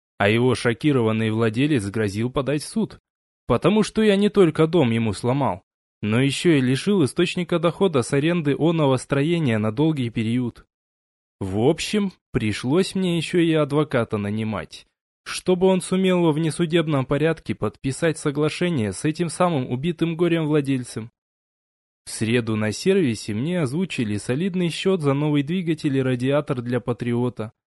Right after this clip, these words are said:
чем огорчили окончательно настолько, что я даже подумал тут же выставить эту машину в продажу. К счастью,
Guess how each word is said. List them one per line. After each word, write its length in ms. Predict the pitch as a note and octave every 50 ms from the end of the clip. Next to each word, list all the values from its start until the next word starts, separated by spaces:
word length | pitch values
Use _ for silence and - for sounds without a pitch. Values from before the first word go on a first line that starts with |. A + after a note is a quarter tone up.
| _ _ _ _ _ _
чем 300 | - - C3 C3 C3 C3
огорчили 560 | B2+ A#2+ B2+ B2+ B2 - - - C#3+ B2+ B2 A#2+
окончательно 840 | A#2 G#2 - A#2 A#2+ B2 - - C#3 D3 C3+ - A2 G#2+ A2+ A2+
настолько, 680 | A#2 C3 C3 - - - A3+ G#3 G3 - F#3 F3 - _ _ _ _ _ _
что 240 | - - - - D3+
я 120 | D#3 E3
даже 260 | D#3+ D#3+ E3 C#3+ D3 C#3
подумал 480 | D#3 D#3+ D#3 E3 G3+ F#3+ D#3+ B2 A2+
тут 180 | - - G3+ F3
же 140 | C#3+ C3+ C#3
выставить 440 | F3 G3+ - - - D3 C#3+ C3+
эту 200 | D3 C#3+ - C#3+
машину 380 | D3 D3+ C#3+ - - G3 F#3 D#3+
в 100 | - -
продажу. 560 | - - D#3+ D3+ D3 B2 G#2+ F#2+ F#2+ G2 - _ _ _ _ _ _ _ _ _ _ _ _
К 60 | -
счастью, 760 | - - - G#2 G2 G#2 G#2+ A2+ - - - - G3+ G#3